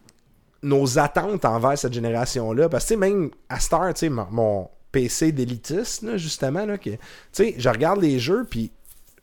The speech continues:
tu sais, les consoles sont rendues au niveau où je trouve ça ressemble beaucoup au P C. Là,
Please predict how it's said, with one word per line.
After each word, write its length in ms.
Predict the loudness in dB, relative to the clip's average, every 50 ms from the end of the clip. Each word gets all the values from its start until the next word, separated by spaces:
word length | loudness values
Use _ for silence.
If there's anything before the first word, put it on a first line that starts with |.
| _ -20 -20 -20 -20 _ _ _ _ _ _ _ _ _ _ _ _ -20 _ _ _ _ _
tu 120 | -2 0
sais, 60 | 0 2
les 140 | 0 0 2
consoles 580 | 4 4 4 4 4 4 4 2 2 2 0
sont 180 | 2 2 2 2
rendues 300 | 2 0 0 0 2 2
au 120 | 4 4
niveau 440 | 4 2 0 2 4 4 6 6 6 4
où 60 | 2
je 100 | 0 -2
trouve 240 | 0 0 0 0 0
ça 140 | -2 -2
ressemble 340 | -2 0 0 0 0 0 -2 -6
beaucoup 420 | -4 -4 -4 -4 0 2 4 4
au 80 | 4 4
P 220 | 2 0 0 0
C. 300 | -2 -2 -2 -4 -4 -2
Là, 80 | -4 -4